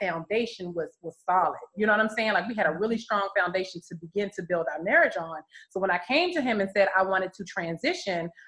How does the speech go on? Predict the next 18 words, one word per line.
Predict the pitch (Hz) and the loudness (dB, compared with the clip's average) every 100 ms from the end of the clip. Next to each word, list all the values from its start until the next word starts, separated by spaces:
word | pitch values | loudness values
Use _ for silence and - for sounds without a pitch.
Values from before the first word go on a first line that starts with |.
| - | 0
um, | 196 196 | 2 4
I | 240 | 4
had | 254 | 8
already | 220 220 202 | 8 8 6
done | 196 196 | 6 4
the | 180 | 4
work | 180 190 190 - _ - | 6 6 6 -10 _ 2
on | 220 | 6
myself | 190 180 220 185 - - | 6 4 4 4 2 2
prior | 220 208 190 190 - | 6 8 6 2 -2
to. | 165 139 - | -2 -2 -4
And | 190 | 2
what | 208 | 4
do | 220 | 8
I | 190 | 6
mean | 190 190 | 6 0
by | 170 156 | 0 0
that? | 143 143 | -2 -6